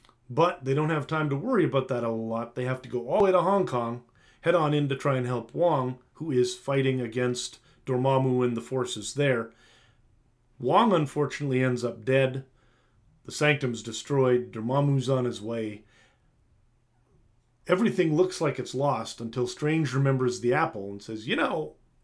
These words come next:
I can probably take care of this." So he times everything back, tries to save things, and eventually goes into the Dark Dimension, confronts Dormammu, and ends up trapping him in a permanent time loop while he keeps trying to negotiate a deal.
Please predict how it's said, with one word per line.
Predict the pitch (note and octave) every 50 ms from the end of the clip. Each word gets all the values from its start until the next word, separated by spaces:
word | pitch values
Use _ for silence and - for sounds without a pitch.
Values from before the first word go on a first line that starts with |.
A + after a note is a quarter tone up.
| _ _
I | - D#3+
can | C#3+ - D3 C3
probably | - - A3+ A#3 G3 F#3 D#3 C#3+ D3+ C#3
take | - D3+ D3 C#3+ -
care | - F3+ F#3 D#3+
of | C3 A#2
this." | A2 - - - - - - - _
So | - - D3+ C#3
he | C#3 C#3+ C3+
times | - - - - F3 G3 G3 F#3+ F3+ D3 D#3+
everything | F3 D#3 D#3 E3 C#3+ - E3 D3 C#3 C3
back, | C#3 D3+ D3 A2+ G2+ - - - _ _ _ _ _ _ _ _ _ _
tries | - C3 C3 C#3 C3 -
to | - B2
save | - - D#3+ D#3+ D#3+ C#3+ C3+
things, | - - B2 A2+ A2 G#2+ G#2 G2+ - - - _ _ _ _ _
and | - A#2
eventually | A2 G#2+ C3+ F#3 A#3 - - - D3 C3 A#2+
goes | A#2+ B2 B2 A#2+
into | B2 A#2+ B2+ B2
the | A2
Dark | A2 A#2+ A#2+ B2+ B2 - -
Dimension, | A2+ A2 A#2+ C#3 C#3+ - - F3+ G3 - _ _ _ _ _ _ _ _ _
confronts | - G#2 G#2 - E3+ G3 G#3 - -
Dormammu, | - C#3+ C3 B2+ B2 A#2+ A#2 A2+ A#2 A#2 A2+ A2+ - _ _ _ _ _ _ _
and | - C3+ C#3
ends | D3 D3+ C3+
up | D3 C#3 - -
trapping | - G#3+ A3+ - - A3 G3
him | F#3 F3+ F3 E3+ F#3+
in | D#3+ D#3
a | D3 C#3+
permanent | C3+ - - F#3 G3 F#3 F3+ E3+ D#3+ D#3+ C#3+ - _ -
time | - - G3 G#3 G3 F3 D3 B2
loop | A#2+ B2 A#2+ A2 A2+ -
while | - C3+ C3 C3 C3+
he | C3+
keeps | C3 - D3+ C#3 - -
trying | - - D3 C#3 C#3 C3+
to | B2+ B2
negotiate | B2+ B2 B2+ C3 C3+ C3+ - - B2+ B2 A#2+
a | A2+
deal. | G#2+ C#3 C#3 C3 A2 -